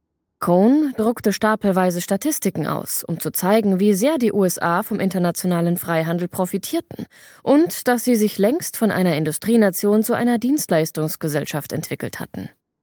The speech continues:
Trump jedoch weigerte sich, Daten und Statistiken zu lesen.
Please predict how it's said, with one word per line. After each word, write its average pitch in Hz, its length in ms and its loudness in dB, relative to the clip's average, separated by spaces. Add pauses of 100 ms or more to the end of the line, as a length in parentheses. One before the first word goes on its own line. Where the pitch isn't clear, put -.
(920)
Trump 254 440 2
jedoch 269 360 2
weigerte 185 540 2
sich, 185 300 -2
Daten 170 420 0
und 185 160 -2
Statistiken 175 720 -2
zu - 160 -2
lesen. 165 480 -2